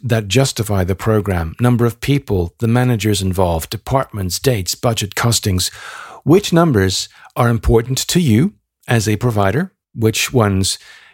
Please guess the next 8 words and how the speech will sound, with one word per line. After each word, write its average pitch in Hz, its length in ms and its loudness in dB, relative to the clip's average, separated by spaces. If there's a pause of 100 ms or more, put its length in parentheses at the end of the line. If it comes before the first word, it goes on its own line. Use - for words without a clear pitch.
give 117 180 2
you 113 120 0
confidence 104 640 -4
that - 180 -4
you 120 160 2
understand 117 880 0 (640)
what's 113 340 0
involved, 135 600 2